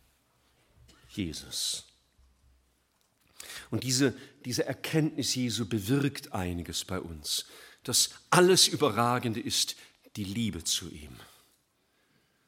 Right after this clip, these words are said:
Wir lieben ihn, wir lieben ihn,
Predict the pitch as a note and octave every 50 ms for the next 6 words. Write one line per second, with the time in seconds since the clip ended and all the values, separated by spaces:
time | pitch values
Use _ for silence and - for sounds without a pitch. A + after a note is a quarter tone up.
0 | _ _ _ _ _ _ _ _ _ _ _ _ _ _ _ _ _ _ - A2+
1 | A#2+ G#2+ G#2 B2 C3 C3+ B2 C3 C#3 C3+ C3 C#3 C#3 D3+ D3+ C3+ A#2+ A2 - -
2 | - _ _ _ _ _ _ _ _ _ _ _ _ _ _ _ _ _ _ _
3 | _ _ - G#2 E2 F2+ A2+ A#2+ D#3 F#3 F#3 E3+ - D#2+ E2 F3+ - - E2+ D#2
4 | D2